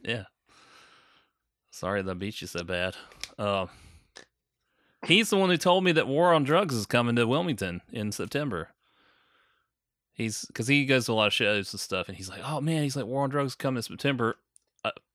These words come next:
total gift of the Magi situation. I'm gonna be in the U K. I'm gonna be in England, so, um, speaking of gift of the Magi, Ninja T, which I feel like Ninja T sends us, like,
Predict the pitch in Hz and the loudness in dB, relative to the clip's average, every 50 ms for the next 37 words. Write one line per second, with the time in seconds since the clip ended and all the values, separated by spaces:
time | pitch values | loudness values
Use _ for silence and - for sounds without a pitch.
0 | _ _ _ _ - 131 - _ - - 151 147 147 127 123 139 131 - 131 117 | _ _ _ _ -20 -20 -20 _ 0 2 4 4 4 4 4 4 4 2 0 0
1 | 107 110 110 113 117 104 107 101 95 - 107 101 - - 104 104 104 - - 104 | 0 2 2 2 4 4 2 2 2 0 -2 -2 -2 0 2 2 2 2 0 0
2 | 98 98 98 98 92 95 98 101 101 95 92 92 92 92 92 - - 95 90 87 | -2 -2 -2 -2 -2 0 0 0 0 0 -2 -4 -6 -6 -4 -2 0 0 2 0
3 | 85 - - _ _ _ _ _ _ _ _ _ _ _ _ _ _ - 95 92 | -2 -4 -10 _ _ _ _ _ _ _ _ _ _ _ _ _ _ -10 -8 -6
4 | 90 90 90 92 90 90 90 87 87 85 82 82 85 - - 92 87 85 - - | -6 -4 -2 -2 -2 -2 -4 -4 -6 -6 -8 -8 -8 -8 -6 -6 -6 -8 -10 -14
5 | _ _ _ _ _ _ _ _ _ _ _ _ _ _ _ _ _ - 104 92 | _ _ _ _ _ _ _ _ _ _ _ _ _ _ _ _ _ -4 -2 0
6 | 92 90 85 85 85 - - - - - - _ _ _ _ _ _ _ _ _ | 0 0 -2 -4 -6 -10 -18 -20 -20 -20 -20 _ _ _ _ _ _ _ _ _
7 | _ _ _ _ _ _ _ _ _ _ - - - - 180 180 - 247 233 226 | _ _ _ _ _ _ _ _ _ _ -12 -8 0 2 4 6 6 6 8 8
8 | 190 135 135 - - - 113 151 151 - 175 139 135 127 123 135 165 143 143 123 | 6 6 4 0 -4 0 2 2 2 4 2 2 4 6 6 6 6 8 6 6
9 | 113 107 101 - 139 151 143 135 - - 123 - - 165 165 160 139 117 - - | 6 4 2 0 2 4 4 4 4 2 2 4 4 6 6 6 6 4 2 -4
10 | - - - - 160 165 - 240 226 - - 392 403 403 302 262 262 226 220 208 | -18 -18 -4 0 2 6 6 6 6 6 4 4 4 6 6 6 4 4 4 4
11 | - 233 202 - - 196 202 202 190 185 165 - 147 143 135 123 - | 4 4 4 4 4 4 4 4 4 4 4 4 6 6 6 6 4